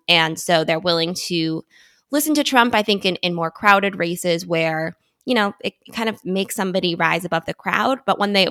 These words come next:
really know their candidates, Trump's, uh, endorsement, I think, is just one of many factors that, uh, primary voters consider.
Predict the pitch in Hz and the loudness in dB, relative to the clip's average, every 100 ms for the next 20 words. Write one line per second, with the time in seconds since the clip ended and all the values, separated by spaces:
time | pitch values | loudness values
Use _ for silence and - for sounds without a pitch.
0 | - 214 247 180 156 160 165 208 220 233 | 0 0 2 0 -2 -2 0 0 -2 -4
1 | 262 269 285 311 320 - - - _ _ | -2 -2 0 0 -2 -6 -10 -12 _ _
2 | - _ - - 202 208 202 - - 190 | -20 _ -12 2 2 2 -2 -6 0 2
3 | 160 175 180 190 220 214 190 160 156 165 | 2 0 -2 -2 -2 -2 -2 -4 -6 -6
4 | 175 - 160 156 - - - - - - | -8 -6 -4 -4 -6 -10 -10 -4 -4 -4
5 | - - - 95 - - - 87 - 185 | -10 -12 -6 -6 -6 -10 -4 -4 -4 -8
6 | 87 - - - - - - - - | -6 -8 -8 -10 -12 -12 -12 -12 -12